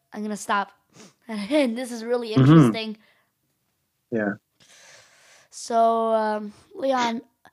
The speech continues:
Speaker 1: how do you think people will, like, how do you think people will use it before you made this? Like, now, of course, you press the button or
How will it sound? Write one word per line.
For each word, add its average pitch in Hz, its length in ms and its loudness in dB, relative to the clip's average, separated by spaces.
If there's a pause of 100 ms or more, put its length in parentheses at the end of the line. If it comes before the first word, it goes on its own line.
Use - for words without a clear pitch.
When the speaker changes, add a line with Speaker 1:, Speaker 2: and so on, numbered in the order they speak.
(420)
Speaker 1:
how 330 480 2
do - 140 -6
you 285 400 -2
think 277 600 -4 (680)
people 277 360 -4
will, 233 220 0 (240)
like, 226 300 -8
how 339 280 2
do 302 100 -4
you 294 300 -4
think 269 460 -10 (140)
people 254 340 -8
will 226 100 -6
use 233 340 -8
it - 140 -20
before 247 440 -2
you 220 160 -8
made 202 300 -10
this? - 300 -20
Like, 196 240 -16 (260)
now, 254 540 2
of 214 200 -4
course, 247 480 -2
you 214 140 -10
press 226 340 -12
the - 120 -18
button 220 380 -6
or 190 380 -10